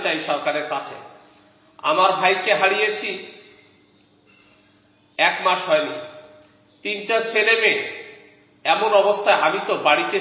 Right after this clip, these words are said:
ছিলাম, পালাইনি, তবে কেন গ্রেপ্তার?" বৈষম্য বিরোধী আন্দোলনের সময়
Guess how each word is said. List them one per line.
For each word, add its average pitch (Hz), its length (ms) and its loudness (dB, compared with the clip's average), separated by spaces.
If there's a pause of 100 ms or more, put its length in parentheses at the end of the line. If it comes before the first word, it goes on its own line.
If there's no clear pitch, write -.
(100)
ছিলাম, 139 360 -4 (1300)
পালাইনি, 185 520 4 (220)
তবে 175 240 -4
কেন 180 320 -2
গ্রেপ্তার?" 156 560 -4 (1300)
বৈষম্য 202 460 -2
বিরোধী 226 380 -2
আন্দোলনের 226 600 2
সময় 226 440 2